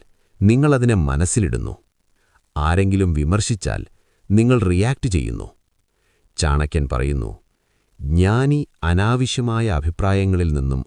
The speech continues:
അകന്നു നിൽക്കും." ലോകം സംസാരിക്കും, അവർ സംസാരിക്കാൻ വേണ്ടിയാണ് ജനിച്ചത്. പക്ഷേ അവരുടെ വാക്കുകൾ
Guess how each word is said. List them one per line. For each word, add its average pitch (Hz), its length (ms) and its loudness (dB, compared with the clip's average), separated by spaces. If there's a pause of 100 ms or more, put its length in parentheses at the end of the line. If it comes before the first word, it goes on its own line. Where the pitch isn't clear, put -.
(100)
അകന്നു 78 340 -2
നിൽക്കും." - 380 -6 (880)
ലോകം 80 440 0
സംസാരിക്കും, 90 800 -2 (420)
അവർ 123 180 2
സംസാരിക്കാൻ 123 840 0
വേണ്ടിയാണ് 98 560 2
ജനിച്ചത്. 71 580 -4 (760)
പക്ഷേ 151 340 -2 (140)
അവരുടെ 156 380 0
വാക്കുകൾ 78 600 -2